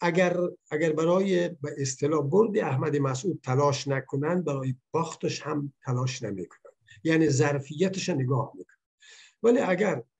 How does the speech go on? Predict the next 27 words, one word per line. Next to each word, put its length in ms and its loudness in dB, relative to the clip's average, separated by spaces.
ناشیانه 840 2
خدای 300 4
ناخواسته 440 -4
سخن 380 -2
گفته 300 -2
شود 440 -8
و 80 -2
در 120 -2
سطح 400 -6
تنزل 600 0
گپ 300 -2
بزنه، 480 -8
عصبی 520 0
شود 480 -4
و 340 0
به 140 2
اصطلاح 220 2
جملات 560 2
برافروخته 680 -4
کننده 420 0
و 220 4
به 180 -8
اصطلاح 380 -2
آزاردهنده 840 0
بزنه 360 -2
و 220 -8
از 300 -10